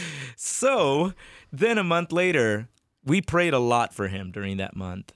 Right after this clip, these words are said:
And, um, thankfully, you know, he was released and he came back to his family. But he said there was many there that were not.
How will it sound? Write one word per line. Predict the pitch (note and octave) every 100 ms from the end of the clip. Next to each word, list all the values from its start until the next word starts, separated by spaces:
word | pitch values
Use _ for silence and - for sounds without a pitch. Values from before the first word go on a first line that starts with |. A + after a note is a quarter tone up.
| _ _
And, | G#2+ G#2 G2 F#2+
um, | G2 F#2+ F#2 F2+ -
thankfully, | B2 B2 - A#2 G2+ F#2 F#2 C#3
you | A2+
know, | G2+
he | F#2 G#2+
was | G2
released | F#2+ F#2 F2 F2 -
and | F2+
he |
came | - F#2+
back | E2+ F2
to | F#2
his | F#2
family. | - - - - -
But | G2 F#2+ F#2
he | G2
said | - G2
there | F#2
was | F2+ F2+
many | G2 F#2+
there | F#2 F2 E2
that | E2 -
were | D#2+
not. | D#2+ D2+ C#2+